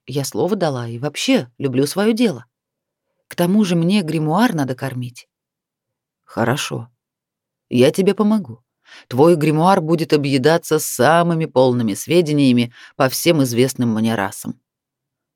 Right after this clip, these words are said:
«О, здорово! А у тебя случайно не завалялся учебник по древнему горгульему?» «Хочешь выучить наш язык?»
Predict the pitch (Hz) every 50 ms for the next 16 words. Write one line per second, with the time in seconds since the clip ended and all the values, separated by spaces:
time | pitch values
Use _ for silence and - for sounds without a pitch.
0 | _ _ - 262 247 214 202 190 190 196 208 220 240 302 247 185 175 185 247 330
1 | - _ _ - - - - - - 208 208 220 - 202 247 233 - - 254 240
2 | - 240 233 233 226 226 226 202 226 240 262 320 403 427 - - 214 185 - 220
3 | 185 185 185 175 - - 202 202 196 220 214 160 165 165 170 175 175 208 220 220
4 | 175 160 135 120 127 120 113 113 117 _ _ _ _ _ _ _ _ _ _ _
5 | _ _ _ _ _ _ _ _ _ _ - - - 123 120 - 117 - - 117
6 | 123 120 120 120 117 - 113 127 123 120 120 123 - 120 123 120 123 156 202 -
7 | - _